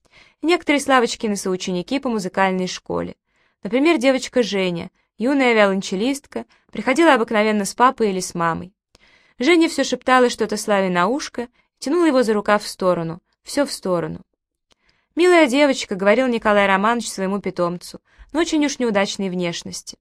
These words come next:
Но это было не так. Внешность девочки была вполне приемлемая.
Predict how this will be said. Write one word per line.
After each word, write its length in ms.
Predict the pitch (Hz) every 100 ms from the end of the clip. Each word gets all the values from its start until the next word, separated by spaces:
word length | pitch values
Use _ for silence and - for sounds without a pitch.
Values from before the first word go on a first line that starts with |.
| _ _ _ _ _ _ _ _ _ _
Но 80 | 370
это 140 | 359
было 220 | 269 294
не 120 | 254
так. 360 | 247 175 165 - _ _ _ -
Внешность 440 | 277 359 311 269
девочки 400 | 202 294 277 -
была 180 | 220 214
вполне 360 | 214 208 220 247
приемлемая. 720 | 202 185 175 165 156 160